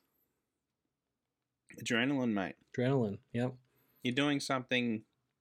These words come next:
Speaker 1: you're not supposed to be doing. You're flying.
Speaker 2: Well, that's it. I, I
Speaker 1: Exactly.
Speaker 2: think, like, planes aren't enough. Plane, a plane being up in the sky is m-, amazing enough when you think about it. But then people who look at the plane are like, "That's pretty good. But what if I jumped out of it?" <laughs> That's what I wanna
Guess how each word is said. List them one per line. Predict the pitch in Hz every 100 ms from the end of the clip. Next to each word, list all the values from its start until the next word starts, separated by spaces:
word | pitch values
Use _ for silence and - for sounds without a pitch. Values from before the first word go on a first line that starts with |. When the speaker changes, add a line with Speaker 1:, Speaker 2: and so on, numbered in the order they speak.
| _ -
Speaker 1:
you're | 117
not | 127
supposed | - 117 117 117
to | 120
be | 107
doing. | 107 131 101
You're | 92
flying. | - 113 135 131 - - _ _ -
Speaker 2:
Well, | 175
that's | 196 -
it. | 190 117
I, |
I | 139
Speaker 1:
Exactly. | 139 156 175
Speaker 2:
think, | 135 -
like, | 113 - -
planes | 127 131 123 110
aren't | 104
enough. | 110 113 104 - - _ _ _ _ _
Plane, | 151 147
a | -
plane | 120 143 156 131
being | 127
up | 120
in | 117
the |
sky | - 113 104
is | 101 113
m-, |
amazing | 110 113 113 110 104
enough | 95 135 143
when |
you | 107
think | 113 110
about | 98 92 98
it. | 156 - _ - - _ _ _
But | 113 -
then | 117 110 107 - _ _
people | 127 120 110
who | 117
look | 120
at | 107
the |
plane | - 123 113
are | 104
like, | 101
"That's | 202 -
pretty | 135 110
good. | 110 98 110 - _ _ _ _ _
But | -
what | 254
if | 220
I | 202
jumped | - 170 147
out | 165 165
of | 117
it?" | 82 - - - - -
<laughs> | _ _ _ -
That's | 151 - 151
what | 143
I |
wanna | 131 127 120